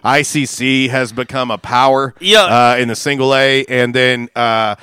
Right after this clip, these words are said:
Speaker 1: of course, we know what Brooklyn's gonna bring to the
Speaker 2: Oh, yeah.
Speaker 1: table. Uh, you know, in Cabot and Russellville, maybe two teams that people in this area wouldn't see otherwise.
Speaker 2: Mm-hmm.
Speaker 1: Very good basketball programs are Cabot and Russellville.
Speaker 2: I'm just gonna say, if you want to have a kind of a,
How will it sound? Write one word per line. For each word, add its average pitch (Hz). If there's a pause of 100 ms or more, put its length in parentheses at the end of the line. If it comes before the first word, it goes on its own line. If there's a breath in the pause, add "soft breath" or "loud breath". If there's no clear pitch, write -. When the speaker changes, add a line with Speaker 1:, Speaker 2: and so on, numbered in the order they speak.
(160 soft breath)
Speaker 1:
of 117
course, 143
we 143
know 143
what 139
Brooklyn's 135
gonna 135
bring 131
to 127
the 117
Speaker 2:
Oh, -
yeah. 139
Speaker 1:
table. 135 (400 soft breath)
Uh, 113
you 135
know, 127
in 107
Cabot 147
and 113
Russellville, 135
maybe 135
two 147
teams 151
that 131 (200 loud breath)
people 165
in 156
this 151
area 151
wouldn't 139
see 156
otherwise. 147
Speaker 2:
Mm-hmm. 117 (200 soft breath)
Speaker 1:
Very 139 (100)
good 127
basketball 123
programs 120
are 113
Cabot 117
and 113
Russellville. 104 (160)
Speaker 2:
I'm 165
just 147
gonna 143
say, 135
if -
you 147
want 135
to 131
have 120
a 104
kind 117
of 101
a, 101